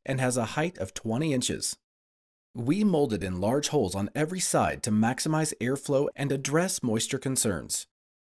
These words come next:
Each hole on the lid has a five millimeter ridge to prevent water from dripping into the tote. There are also small channels molded into the lid that direct water off the tote to prevent pooling.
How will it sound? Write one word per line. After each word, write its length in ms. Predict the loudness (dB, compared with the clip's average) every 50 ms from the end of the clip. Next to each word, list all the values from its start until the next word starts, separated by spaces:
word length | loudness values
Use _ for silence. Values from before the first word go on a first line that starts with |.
| _ -4
Each 240 | -4 -2 -2 -4 -2
hole 260 | 2 4 4 4 4
on 160 | 4 2 0
the 80 | 0 0
lid 320 | 0 2 2 2 0 -2
has 240 | -4 -4 -2 0 0
a 80 | 0 -2
five 340 | -2 0 0 0 0 0
millimeter 480 | 0 0 0 0 0 0 0 0 -2 -2
ridge 380 | -2 -2 0 0 0 -2 -2 -4
to 100 | -4 -4
prevent 380 | -4 -4 -2 -2 -2 -2 -2
water 300 | -2 0 0 0 0 0
from 200 | 0 -2 -2 -2
dripping 380 | 0 0 0 0 0 0 -2 -2
into 300 | -2 -2 -2 -4 -4 -8
the 100 | -10 -10
tote. 360 | -6 -2 -2 -2 -2 -2 -6 _ _ _ _ _ _ _ _ _ _ _ _ _
There 160 | 2 4 4
are 180 | 4 4 2 2
also 320 | -2 -2 0 0 0 0
small 380 | 0 0 0 0 2 2 2 0
channels 440 | 0 0 0 0 0 -2 -4 -4 -4
molded 420 | -2 0 2 2 0 0 -2 -4
into 280 | -2 -2 -2 -2 -2 0
the 140 | 0 0 2
lid 280 | 2 2 2 0 0 -4
that 120 | -6 -6
direct 380 | -6 -4 -4 -4 -4 -4 -4 -2
water 320 | 0 0 0 0 -2 -2 _ 0
off 240 | 0 0 0 -2
the 80 | -4 -4
tote 340 | -2 -2 -2 -2 -4 -4 -6
to 80 | -6
prevent 420 | -4 -4 -4 -2 0 0 0 -2 -4
pooling. 440 | -2 0 2 2 2 0 -2 -8